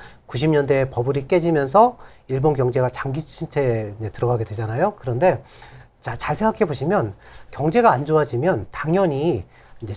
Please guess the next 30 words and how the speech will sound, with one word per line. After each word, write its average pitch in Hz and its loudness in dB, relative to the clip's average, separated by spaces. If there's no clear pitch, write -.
취업이 254 2
어려워집니다. 117 -2
대학을 151 2
졸업하고 143 2
이제 117 -2
취업이 240 2
어려워져요. 110 -4
근데 180 2
구십 165 -2
년대에 165 4
그 131 -10
취업을 247 2
하고 214 2
싶은데 151 -4
취업이 - -2
안 120 0
되는 131 -2
거예요. 104 -10
그래서 185 -2
어떻게 131 -2
했냐? 208 2
그 143 -12
취업을 233 0
이제 117 -8
포기하게 240 2
돼요. 107 -6
그런데 156 0
지금 185 0
우리나라도 202 2
마찬가지인데 117 -4